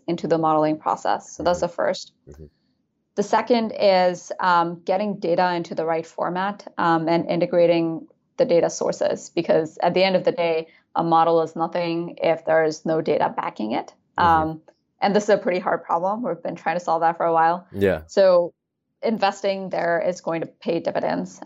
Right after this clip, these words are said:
Speaker 1: Um, and then the third one is getting product buy-in. So
Speaker 2: Mm-hmm.
Speaker 1: whatever your model is that you're building,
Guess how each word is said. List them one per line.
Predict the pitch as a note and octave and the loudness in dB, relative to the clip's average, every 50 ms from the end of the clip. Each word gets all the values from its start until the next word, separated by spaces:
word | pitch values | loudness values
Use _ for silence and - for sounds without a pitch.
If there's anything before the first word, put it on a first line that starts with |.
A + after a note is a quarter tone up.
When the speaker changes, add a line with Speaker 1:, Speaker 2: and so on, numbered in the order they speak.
| - | -2
Speaker 1:
Um, | - F3 F3 E3+ E3+ E3+ E3+ E3+ - - - _ _ _ - | 0 2 4 4 4 2 0 -4 -8 -14 -20 _ _ _ 0
and | G#3+ A#3 | 2 2
then | C#4 D4 | 4 4
the | C4+ A#3+ | 2 2
third | A3 - G#3 G3+ G3+ F#3+ | 2 4 4 4 6 4
one | F#3 G3 F#3 F#3 F3 - | 2 0 -2 -2 -2 -2
is | F#3 F#3 F3+ F3+ | -2 -2 -2 -2
getting | - - F#3 G#3 A3 G#3 G#3 | -4 -4 -2 -2 -4 -8 -8
product | - - E3+ E3+ D#3+ E3 D#3+ D#3+ - | -6 -2 0 0 2 0 -2 -2 -2
buy-in. | - - - - - - A2 - - F#3 F#3 _ - | 0 0 0 0 -2 -4 -6 -8 -10 -12 -14 _ -10
So | - - - E3+ E3 E3 E3+ | -4 -2 2 4 4 4 2
Speaker 2:
Mm-hmm. | D#3+ | 2
Speaker 1:
whatever | D#3+ F3+ - C#4+ - G4 E4+ | 0 0 0 0 0 -2 0
your | C4 A#3 G#3 F#3+ | 0 2 2 2
model | F#3 F3+ E3+ E3 F3 F3+ F3 E3+ | 2 2 0 2 4 4 4 4
is | E3 E3+ E3 | 4 2 0
that | - D#3 - - | -2 -4 -4 -4
you're | E3 | -4
building, | D#3+ - E3+ E3+ D#3+ E3+ E3+ E3 E3 E3 E3 E3 | -2 0 0 0 2 2 2 2 2 0 -2 -6